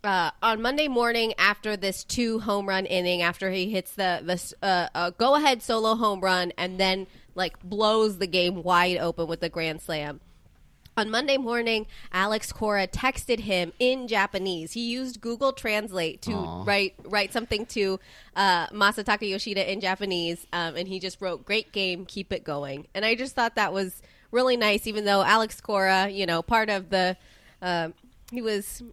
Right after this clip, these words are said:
Speaker 1: suspended for some games for cheating, but, uh, I thought that was a really nice, nice gesture.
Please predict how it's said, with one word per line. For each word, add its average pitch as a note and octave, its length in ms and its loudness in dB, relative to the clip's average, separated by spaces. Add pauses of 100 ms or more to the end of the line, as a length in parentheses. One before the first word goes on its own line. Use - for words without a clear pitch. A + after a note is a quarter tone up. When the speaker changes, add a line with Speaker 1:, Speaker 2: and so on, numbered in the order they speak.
Speaker 1:
suspended G#3 680 0
for G3+ 100 -4
some F#3+ 220 -6
games F#3 340 -2
for F3+ 120 -6
cheating, E3+ 520 -2
but, D#3 240 0
uh, D#3 300 0 (140)
I F#3+ 100 2
thought G3 240 0
that D3+ 160 0
was E3+ 140 -4
a D#3+ 80 -4
really D#3 260 -4
nice, C#3+ 600 -10 (540)
nice E3+ 440 -8
gesture. - 580 -10